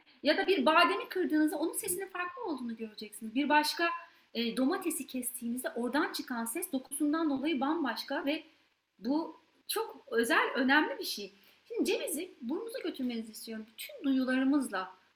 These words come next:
bu cevizi tamamen alsak, içimize kapsasak.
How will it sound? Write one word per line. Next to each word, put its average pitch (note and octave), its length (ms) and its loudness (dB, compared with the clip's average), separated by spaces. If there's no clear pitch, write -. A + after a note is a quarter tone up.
bu A3+ 140 0
cevizi G#3 640 -2
tamamen G#3 600 2
alsak, G#3 440 -2
içimize F#3+ 340 -10
kapsasak. - 800 -10